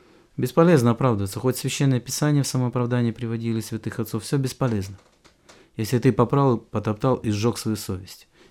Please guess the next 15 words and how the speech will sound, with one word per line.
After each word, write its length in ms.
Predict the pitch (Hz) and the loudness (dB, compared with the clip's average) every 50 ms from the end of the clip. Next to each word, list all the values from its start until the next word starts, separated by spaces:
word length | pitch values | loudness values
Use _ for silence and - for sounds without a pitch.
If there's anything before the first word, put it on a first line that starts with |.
| - | -10
Если 200 | - 104 - 131 | -8 -2 0 0
ты 100 | 117 127 | 2 2
пошёл 300 | 120 - 139 - - 147 | 2 2 0 2 2 2
по 120 | - - 117 | 2 2 0
пути 260 | 139 135 131 - 127 | 0 0 0 0 0
топтания 400 | - 139 127 - 139 131 123 117 | 0 0 0 2 2 4 4 2
и 20 | |
сжигания 360 | 113 123 123 123 127 123 117 | 2 0 0 0 2 0 0
совести, 480 | 110 - - 156 147 123 - - - 101 - _ - - - - - _ - | 0 0 -2 -2 -2 -2 -4 -8 -14 -18 -18 _ -20 -20 -20 -20 -10 _ 2
не 160 | 143 151 156 | 4 4 6
помогут 500 | 147 156 156 160 165 156 135 110 101 - | 6 4 4 6 6 6 4 2 0 -2
оправдания 560 | 120 - 120 120 113 120 135 143 143 123 110 | -2 0 0 0 2 2 2 2 4 4 2
из 140 | - - - | 0 -2 -6
Священного 480 | - 123 113 - - 147 147 131 113 104 | -4 -4 -4 -2 0 2 2 2 2 0
Писания, 580 | - - - - - 120 123 120 113 110 104 | -2 -6 -6 -4 -4 -2 -2 -2 -2 -4 -6